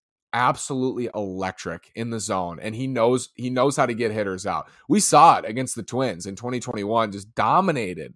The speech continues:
for the White Sox. Domin-, I was shocked. It was such a, such a shock to me. They brought him back for three million bucks,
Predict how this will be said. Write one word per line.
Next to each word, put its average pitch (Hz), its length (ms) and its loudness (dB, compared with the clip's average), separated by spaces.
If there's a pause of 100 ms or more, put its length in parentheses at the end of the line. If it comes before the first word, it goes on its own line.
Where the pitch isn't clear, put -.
(140)
for 127 120 -2
the 127 120 2
White 110 240 4
Sox. 98 220 -4
Domin-, 123 400 -2
I 117 160 -2
was 139 100 0
shocked. - 600 -4 (280)
It - 60 2
was 147 160 4
such 160 260 2
a, 175 140 0
such - 300 -4
a 185 40 -6
shock 117 440 0
to 113 120 -10
me. 82 220 -12 (240)
They 131 100 4
brought 135 280 8
him 170 100 2
back 139 240 4
for 123 140 -6
three 123 300 -8
million 139 360 -2
bucks, 95 460 -4